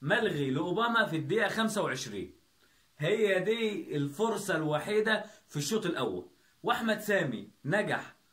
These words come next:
عبر الطرف اليمين والطرف الشمال ان هو يقفل على كل مفاتيح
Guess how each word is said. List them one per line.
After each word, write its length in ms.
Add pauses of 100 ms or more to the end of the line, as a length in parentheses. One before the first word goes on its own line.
عبر 520
الطرف 420
اليمين 380
والطرف 360
الشمال 520 (280)
ان 120
هو 280
يقفل 460
على 260
كل 360
مفاتيح 640